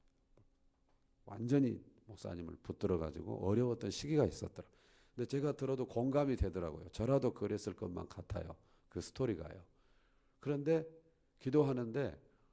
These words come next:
거짓말처럼 어느 순간에 마음에 평안이 탁 임했다. 이런 말씀을 하시는데요. 어, 전, 저도 그거 알거든요. 하나님이 딱 붙들어주면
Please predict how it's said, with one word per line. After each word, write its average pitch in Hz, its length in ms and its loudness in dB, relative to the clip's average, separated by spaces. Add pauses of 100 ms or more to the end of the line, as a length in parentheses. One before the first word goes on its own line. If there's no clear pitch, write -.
(380)
거짓말처럼 143 880 4
어느 131 240 6
순간에 104 720 0 (480)
마음에 139 720 0 (180)
평안이 196 460 2 (200)
탁 - 260 0 (400)
임했다. 87 680 -4 (560)
이런 110 180 0
말씀을 101 460 -2
하시는데요. 98 640 -4 (1000)
어, 92 140 -8
전, 117 280 -6
저도 117 260 -2
그거 107 240 0
알거든요. 92 680 4 (600)
하나님이 156 580 2 (280)
딱 165 200 -4
붙들어주면 131 720 0